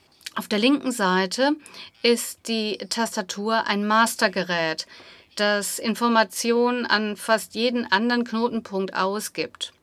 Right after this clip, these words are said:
Der Drucker unten links ist nur ein Empfänger. Der Lochstreifenspeicher kann Informationen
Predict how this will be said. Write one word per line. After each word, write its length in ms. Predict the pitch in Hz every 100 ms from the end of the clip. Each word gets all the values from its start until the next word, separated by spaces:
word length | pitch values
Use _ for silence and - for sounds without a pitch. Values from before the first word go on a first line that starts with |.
| _ _ _ _ - - - -
Der 100 | 196
Drucker 580 | 185 269 330 349 311 -
unten 400 | 240 240 262 240
links 600 | 233 320 339 214 302 -
ist 360 | - 214 -
nur 280 | 233 254 294
ein 160 | - 233
Empfänger. 600 | 226 - 214 175 151 170 180 _ _ _ _ _ _ _ _ _ _ _ -
Der 340 | 220 208 202
Lochstreifenspeicher 1900 | - 220 254 - - - 202 196 208 208 226 202 - 208 196 226 240 202 196 208
kann 420 | - 220 208 240
Informationen 1120 | 226 240 240 233 220 - 226 208 220 226 233